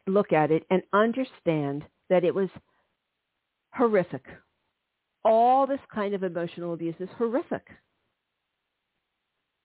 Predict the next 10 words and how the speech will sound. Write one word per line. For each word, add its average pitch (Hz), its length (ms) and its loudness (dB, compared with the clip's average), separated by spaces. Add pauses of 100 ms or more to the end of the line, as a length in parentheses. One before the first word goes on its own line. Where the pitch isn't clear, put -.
It 190 180 0
destroys 185 920 -6 (360)
the 196 120 -2
lives 156 540 -4 (160)
of 170 100 -6 (220)
children, 147 480 -12 (480)
which 180 240 -6
means 190 440 -2 (560)
that 208 240 4
adults 196 500 0